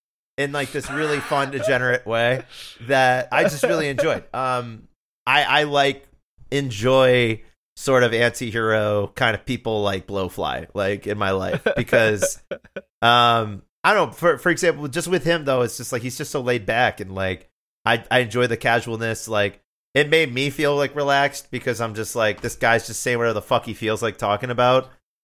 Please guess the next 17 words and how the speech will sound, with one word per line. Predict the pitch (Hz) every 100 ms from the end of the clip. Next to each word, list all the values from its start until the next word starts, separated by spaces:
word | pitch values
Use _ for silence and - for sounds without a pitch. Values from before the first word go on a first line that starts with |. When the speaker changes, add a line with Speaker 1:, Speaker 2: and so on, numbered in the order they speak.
| _ -
Speaker 1:
And | 117 113 110 101 98 -
he's | 117 -
just, | 131 120 453 -
Speaker 2:
<laughs> | -
Speaker 1:
like, | 123 -
got | 120 123 -
this | 120
platform | - 120 113 131 120 110
to | 98
do | 113
his | 113 104
thing | - 113 117 113 - _ _ -
and | 113
just | 110 98
vibe | 110 107
out | 98 104 110 - _ _ _ -
and | 117 107 101 92 90